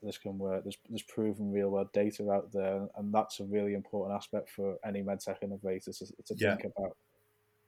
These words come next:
Speaker 2: Yes, absolutely. It is all about the real world data. That's the, that's the rub of it, isn't it? Um,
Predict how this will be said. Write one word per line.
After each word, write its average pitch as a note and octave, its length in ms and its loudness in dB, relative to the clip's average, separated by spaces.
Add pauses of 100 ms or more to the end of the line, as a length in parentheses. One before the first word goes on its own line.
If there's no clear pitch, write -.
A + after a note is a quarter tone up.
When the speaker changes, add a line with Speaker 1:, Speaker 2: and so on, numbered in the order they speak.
(340)
Speaker 2:
Yes, G2+ 380 0 (240)
absolutely. G2 520 -2
It G2 100 -6
is G#2 180 -2
all G2 180 2
about F#2+ 300 2
the G2 80 -6
real F#2 240 4
world F2+ 240 -2
data. F2 460 -4 (120)
That's - 380 -4
the, F2+ 320 0 (1120)
that's - 260 -2
the G#2+ 100 -2
rub G#2 240 6
of F2+ 120 -6
it, - 200 -2
isn't G2 320 -4
it? F2+ 220 0 (100)
Um, F#2 360 -2